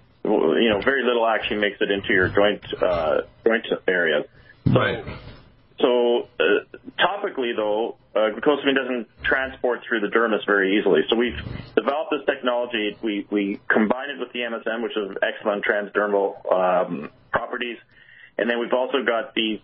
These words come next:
Speaker 1: uh, uh, three penetrating emollients, evening primrose oil, olive oil, and peppermint oil.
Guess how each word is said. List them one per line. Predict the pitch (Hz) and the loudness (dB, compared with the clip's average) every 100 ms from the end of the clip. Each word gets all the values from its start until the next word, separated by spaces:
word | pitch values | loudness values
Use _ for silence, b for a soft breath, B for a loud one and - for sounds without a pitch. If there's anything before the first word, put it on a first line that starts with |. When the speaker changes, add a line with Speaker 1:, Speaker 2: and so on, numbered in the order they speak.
| 110 | 2
Speaker 1:
uh, | 104 101 92 - - | 4 2 0 -4 0
uh, | 95 92 - | 2 4 2
three | - 143 | 0 2
penetrating | 131 135 120 127 113 104 | 2 0 0 -2 0 -2
emollients, | 95 107 107 101 92 | 0 0 2 0 -2
evening | 117 107 98 | -2 0 0
primrose | - 127 127 117 107 | -2 -2 -2 -4 -2
oil, | 107 107 107 104 _ _ _ _ _ - | -2 0 -2 -6 _ _ _ _ _ -4
olive | 113 110 104 | -4 -2 -4
oil, | 98 104 101 101 | -2 -2 -2 -4
and | 95 95 95 | -4 -6 -2
peppermint | - - 107 90 85 | -4 -4 -6 -4 -4
oil. | 90 92 | -2 -4